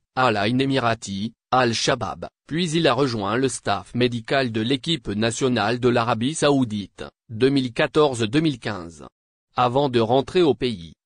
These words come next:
il a rejoint le club saoudien Al Hilal F C de deux mille seize à deux mille vingt.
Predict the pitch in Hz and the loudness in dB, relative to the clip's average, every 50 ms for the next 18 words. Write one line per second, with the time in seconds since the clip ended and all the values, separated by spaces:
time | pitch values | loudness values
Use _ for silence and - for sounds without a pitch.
0 | - 127 123 123 120 123 113 123 143 135 117 113 101 98 107 123 123 113 - - | -6 -4 -2 0 2 2 2 2 2 2 0 -2 -4 -2 -2 0 -2 -2 -2 -2
1 | 147 147 139 117 101 95 87 - - 135 131 120 120 110 101 - - 117 123 135 | 0 0 0 0 -2 -6 -6 -6 -6 -6 -4 -4 -2 -2 -2 -2 -2 0 0 0
2 | 139 143 151 139 120 107 104 113 131 139 135 - - 120 113 - 156 139 123 110 | 0 -2 -2 -2 0 0 0 2 2 0 0 0 0 -2 0 -2 -2 -2 -2 -2
3 | 101 104 135 156 170 185 190 175 - - 139 131 120 107 117 117 110 110 110 117 | -2 0 0 0 2 0 -2 -4 -2 -2 -2 0 0 0 0 0 0 -2 -2 0
4 | 131 135 131 113 107 95 76 | 0 -2 -2 -2 -4 -6 -8